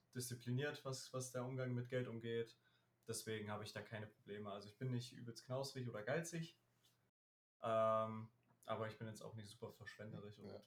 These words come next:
Speaker 1: möchte mein gesamtes Gehalt auf den Kopf hauen.
Speaker 2: Also ich, ich, ich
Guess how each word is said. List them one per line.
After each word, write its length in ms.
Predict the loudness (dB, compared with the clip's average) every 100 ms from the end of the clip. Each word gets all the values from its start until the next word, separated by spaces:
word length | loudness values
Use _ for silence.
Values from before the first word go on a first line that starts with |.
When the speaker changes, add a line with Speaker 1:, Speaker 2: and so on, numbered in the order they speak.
| -14
Speaker 1:
möchte 300 | -12 -6 -4
mein 200 | -4 -6
gesamtes 480 | -6 -6 -8 -14 -10
Gehalt 280 | -6 -4
auf 60 | -6
den 100 | -10
Kopf 160 | -16 -12
hauen. 200 | -12 -12 _ -20 _
Speaker 2:
Also 280 | 4 4 4
ich, 180 | -2 -2
ich, 180 | -4 -4
ich 300 | -8 -6 -8